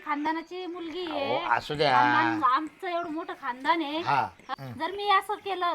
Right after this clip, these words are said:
Speaker 1: दुसरं लग्न, तर काय म्हणतील हे घरचे लोक?
Speaker 2: दुसरं नाही, आपल्या घराच्या घरातच आहे.
Speaker 1: हा.
Speaker 2: जगाला काय माहिती होणार आहे?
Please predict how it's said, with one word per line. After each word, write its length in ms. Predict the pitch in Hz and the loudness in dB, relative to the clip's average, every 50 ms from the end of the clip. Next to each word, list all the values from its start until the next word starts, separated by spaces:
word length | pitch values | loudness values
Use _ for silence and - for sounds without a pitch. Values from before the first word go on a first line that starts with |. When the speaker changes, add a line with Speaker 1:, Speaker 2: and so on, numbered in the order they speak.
| 262 247 | -4 -6
Speaker 1:
दुसरं 300 | 349 339 - 285 311 294 | -10 -12 -10 -10 -8 -8
लग्न, 360 | 285 285 269 285 330 349 - - | -8 -6 -4 -2 -2 -2 -2 -4
तर 60 | 294 | -4
काय 180 | 285 392 392 440 | 0 0 2 2
म्हणतील 320 | 415 359 247 - 262 247 | 0 -2 -6 -8 -10 -12
हे 100 | 240 226 | -12 -12
घरचे 320 | 196 220 214 - - 214 - | -12 -14 -16 -16 -18 -18 -18
लोक? 180 | - - - | -18 -14 -8
Speaker 2:
दुसरं 280 | 151 180 175 - 196 202 | -6 0 2 2 4 6
नाही, 120 | 202 202 | 6 6
आपल्या 220 | 190 185 190 196 160 | 6 6 6 6 8
घराच्या 300 | 185 190 185 147 165 160 | 8 8 8 8 8 8
घरातच 360 | 175 175 180 - 196 185 - | 10 10 8 6 4 0 2
आहे. 420 | 180 170 165 160 160 160 156 151 | 2 4 4 4 4 2 2 0
Speaker 1:
हा. 680 | 147 - - - 294 - - 214 214 220 - 254 - - - - | -2 -6 -2 4 6 8 10 8 8 6 4 0 -2 -6 0 6
Speaker 2:
जगाला 280 | - 175 180 190 190 190 | 8 10 10 10 10 8
काय 140 | 190 196 196 | 8 8 8
माहिती 260 | 196 208 208 202 190 | 8 6 6 6 4
होणार 200 | 180 160 151 139 | 4 4 4 2
आहे? 100 | 131 | -2